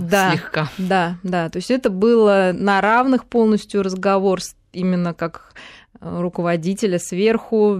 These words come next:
Speaker 1: без какого-то заигрывания. А, целью же вот этой пресс-конференции, наверное, было всё-таки снятие именно тревожности у людей. А, дай-,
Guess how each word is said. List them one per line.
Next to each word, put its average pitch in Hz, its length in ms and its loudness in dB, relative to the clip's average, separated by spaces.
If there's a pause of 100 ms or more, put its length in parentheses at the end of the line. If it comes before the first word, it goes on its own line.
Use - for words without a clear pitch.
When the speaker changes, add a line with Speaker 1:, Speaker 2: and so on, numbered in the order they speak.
Speaker 1:
без 180 300 -4
какого-то 180 440 -4
заигрывания. 165 680 -4 (480)
А, 180 280 -2
целью 240 440 2
же 226 140 2
вот 214 180 0
этой 226 300 2
пресс-конференции, 226 840 0
наверное, 214 460 2
было 214 220 2
всё-таки 208 420 -6
снятие 202 440 0
именно 196 220 0
тревожности 202 760 0
у 170 40 -4
людей. 165 500 -6 (140)
А, 170 480 -8 (480)
дай-, 196 380 0